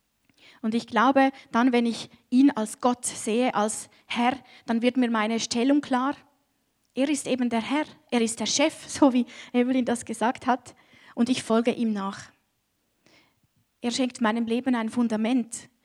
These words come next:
Jesus ist mein Fels, meine Festung, meine Burg. Und auf diesem Fels darf ich stehen. Und wenn ich ihm danke, ihn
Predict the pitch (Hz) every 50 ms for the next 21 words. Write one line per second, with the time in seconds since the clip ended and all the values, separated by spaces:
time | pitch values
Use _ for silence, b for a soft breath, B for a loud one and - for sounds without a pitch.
0 | b b b b - 254 285 302 - 294 - - 240 - - 233 220 214 208 -
1 | - 269 285 294 269 226 - - - - _ _ _ - 202 208 208 208 - -
2 | 277 302 - - - 226 208 196 202 - _ _ 226 214 214 220 214 - 262 277
3 | 277 240 - - - b b b b b b b b b _ - 233 220 - -
4 | - _ _ - 220 226 - - _ _ _ _ _ - - 254 - 247 240 -
5 | 254 254 294 269 - - 226 202 - 214 - - - - 240 254 277 247 202 190
6 | 196 - _ _ _ _ _ _ _ _ _ _ _ _ _ _ _ _ _ _
7 | _ _ _ _ _ _ _ _ _ _ _ _ _ _ _ _ - 214 202 202
8 | 214 226 240 240 - - 233 226 220 - 233 226 247 277 277 - - 220 190 -
9 | - 226 226 226